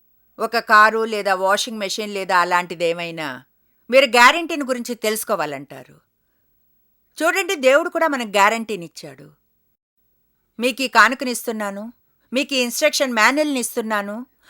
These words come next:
అలాగే మీకు గ్యారంటీని ఇస్తున్నాను.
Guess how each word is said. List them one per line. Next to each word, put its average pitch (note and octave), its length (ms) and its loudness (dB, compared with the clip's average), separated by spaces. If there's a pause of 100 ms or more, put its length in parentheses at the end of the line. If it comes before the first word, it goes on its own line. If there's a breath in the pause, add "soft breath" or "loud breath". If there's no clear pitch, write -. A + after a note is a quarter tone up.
(120)
అలాగే C#4+ 380 6
మీకు C4 220 -2
గ్యారంటీని A3+ 760 2
ఇస్తున్నాను. G3+ 800 -2